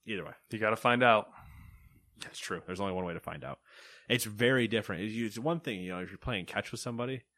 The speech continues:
Speaker 1: and somebody goes down in the catcher squat, you're like, "Oh, yeah, cool, I can throw. I can, I can do that." Your mind changes when a batter steps in.
Speaker 2: Well, yeah.
Speaker 1: And then you're like, "Ooh, I can't only not hit them,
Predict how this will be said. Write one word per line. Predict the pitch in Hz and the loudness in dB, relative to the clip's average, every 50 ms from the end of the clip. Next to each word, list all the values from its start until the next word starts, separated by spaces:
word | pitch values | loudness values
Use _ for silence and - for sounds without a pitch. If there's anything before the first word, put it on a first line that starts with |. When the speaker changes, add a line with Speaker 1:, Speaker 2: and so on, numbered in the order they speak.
| _ _ _ _ - | _ _ _ _ -12
Speaker 1:
and | 92 | -4
somebody | - 127 113 107 101 | -2 -2 0 0 0
goes | 95 101 98 | 0 -2 -2
down | 90 107 95 101 104 | 0 0 0 0 0
in | 101 | -2
the | 92 | -6
catcher | 90 - 104 - - 87 | -8 -8 -8 -8 -6 -6
squat, | - - - 92 87 95 101 104 - - _ _ _ _ _ _ - | -8 -8 -6 -4 -2 -2 -2 -2 -4 -8 _ _ _ _ _ _ -6
you're | 139 175 | -4 -4
like, | 190 - 233 | -2 -2 -2
"Oh, | 220 | -2
yeah, | 208 190 165 131 | 0 0 0 0
cool, | 117 - - 151 139 135 | -2 -2 -2 -2 -2 -2
I | 135 | -2
can | - 131 113 | -4 -8 -8
throw. | - 107 95 98 110 | -4 -2 0 0 0
I | 123 | -2
can, | - 104 95 92 87 | -4 -8 -10 -8 -8
I | 123 120 | -8 -8
can | 113 92 | -8 -8
do | 87 85 82 | -8 -8 -6
that." | 87 90 92 - - _ _ _ _ _ _ _ _ _ _ _ _ _ _ _ _ _ | -6 -6 -6 -8 -10 _ _ _ _ _ _ _ _ _ _ _ _ _ _ _ _ _
Your | - 104 104 | -10 -8 -6
mind | 101 101 104 104 117 123 117 110 - | -4 -2 0 2 2 2 0 0 -2
changes | - - 117 113 107 98 92 | -2 0 0 0 -2 -2 -4
when | 92 87 | -6 -8
a | 82 87 - | -8 -8 -6
batter | - 92 87 87 85 80 | -4 -4 -4 -4 -4 -6
steps | - - 73 67 - - | -8 -10 -10 -12 -12 -12
in. | - 62 60 - _ _ _ _ _ _ _ _ _ _ _ _ - - | -12 -14 -14 -18 _ _ _ _ _ _ _ _ _ _ _ _ -10 -4
Speaker 2:
Well, | 117 120 | -2 2
yeah. | 135 190 208 135 90 82 - - _ _ _ _ | 4 4 4 4 2 0 -4 -12 _ _ _ _
Speaker 1:
And | - 92 | -6 -4
then | 101 98 | -2 -2
you're | 95 92 85 | -2 -2 -4
like, | 82 85 - - 101 | -6 -10 -10 -8 -6
"Ooh, | 98 90 85 85 - _ _ _ _ _ _ _ _ _ _ _ _ _ _ _ _ _ - | -6 -4 -6 -8 -12 _ _ _ _ _ _ _ _ _ _ _ _ _ _ _ _ _ -10
I | 92 95 | -8 -8
can't | 95 - - 117 - | -6 -6 -6 -6 -6
only | - 101 95 90 82 | -6 -6 -6 -6 -4
not | 82 113 170 - - | -4 -4 -4 -4 -6
hit | - - - - | -12 -16 -14 -12
them, | 76 76 101 113 | -12 -12 -12 -14